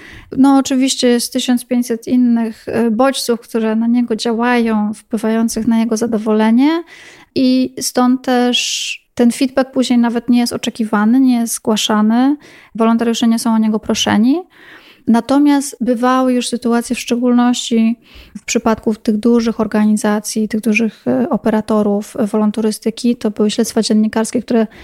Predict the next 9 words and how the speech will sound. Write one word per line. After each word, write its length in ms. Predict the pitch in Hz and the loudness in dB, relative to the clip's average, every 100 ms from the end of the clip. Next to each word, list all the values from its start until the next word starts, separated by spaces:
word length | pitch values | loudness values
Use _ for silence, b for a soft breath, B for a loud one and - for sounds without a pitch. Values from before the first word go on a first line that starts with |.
| B B B | B B B
to 100 | - | 0
ujawniły, 800 | 247 220 220 214 214 220 233 247 | 2 2 4 2 2 2 2 0
że 600 | 240 - 226 220 220 233 - b b - | -2 0 2 2 2 0 -6 b b 0
byli 160 | 240 | 2
wolontariusze, 480 | 240 240 233 233 - | 4 2 2 0 -4
którzy 200 | 240 226 | -2 -2
zgłaszali 600 | 220 226 - 247 262 240 | 0 -2 0 2 2 2
duże 240 | 208 226 233 | 0 0 2
nieprawidłowości, 960 | 233 226 220 233 220 214 208 262 269 | 0 -2 -4 -4 -2 -2 -2 -2 -2